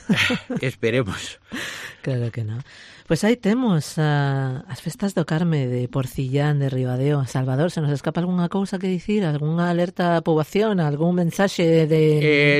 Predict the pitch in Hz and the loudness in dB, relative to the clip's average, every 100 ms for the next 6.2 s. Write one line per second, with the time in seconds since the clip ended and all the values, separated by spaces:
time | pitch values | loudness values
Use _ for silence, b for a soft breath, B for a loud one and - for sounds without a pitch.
0 | 143 160 180 170 196 - 135 147 143 139 | 2 2 2 2 0 2 4 4 4 2
1 | 143 135 143 135 147 135 135 131 139 - | 0 0 -2 -4 -4 -2 -2 -2 -6 -6
2 | 139 143 185 190 190 208 - _ _ _ | -6 -2 0 0 0 -8 -14 _ _ _
3 | 135 - 135 131 135 123 156 147 135 127 | -4 2 2 2 -2 0 2 2 0 -4
4 | 127 139 147 156 - - 127 120 123 127 | 0 2 2 -2 -10 -8 -4 -2 0 0
5 | 139 151 165 151 143 127 131 151 147 - | 0 0 -2 -2 0 2 4 2 0 -4
6 | 151 | -6